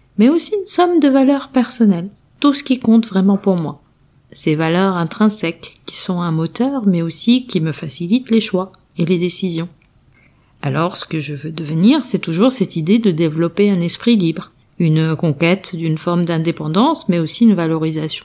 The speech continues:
de tout ce qui est interdépendance, mon rapport aux autres.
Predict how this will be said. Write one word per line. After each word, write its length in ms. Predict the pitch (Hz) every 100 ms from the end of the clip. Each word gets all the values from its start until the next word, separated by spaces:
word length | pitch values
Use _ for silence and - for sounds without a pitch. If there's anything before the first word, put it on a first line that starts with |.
| 254
de 260 | 233 233 233
tout 140 | - 320
ce 100 | -
qui 140 | 269
est 60 | 262
interdépendance, 1080 | 247 233 214 202 214 214 196 196 196 - - _ _ _ _ -
mon 160 | 170
rapport 340 | 147 139 185 190
aux 140 | 220
autres. 400 | 180 175 - -